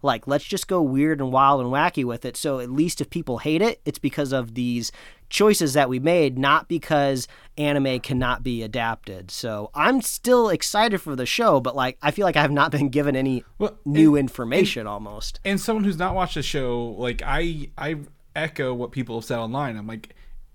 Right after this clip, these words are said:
Speaker 2: I, I literally thought this was the show. Like, whenever I saw it, I'm like, if this is the show, while this is awesome and very thing, like, do they,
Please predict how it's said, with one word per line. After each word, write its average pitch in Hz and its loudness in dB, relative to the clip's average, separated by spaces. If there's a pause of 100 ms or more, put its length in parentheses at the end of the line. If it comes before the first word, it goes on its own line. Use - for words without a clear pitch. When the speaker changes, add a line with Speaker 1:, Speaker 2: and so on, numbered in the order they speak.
(120)
Speaker 2:
I, 175 0
I 156 0
literally 160 -2
thought 143 -2
this 131 -6
was 117 -4
the 107 -8
show. 110 -8
Like, 120 -8
whenever 117 -6
I 110 -10
saw 123 -8
it, 113 -10
I'm 117 -12
like, 113 -14
if 127 -14
this 185 -6
is 151 -8
the 120 -6
show, 135 -4 (540)
while 131 0
this 127 -4
is 110 -8 (120)
awesome 147 -2
and 120 -4
very 120 -6
thing, 151 -4
like, 127 -6
do 170 -2
they, 165 0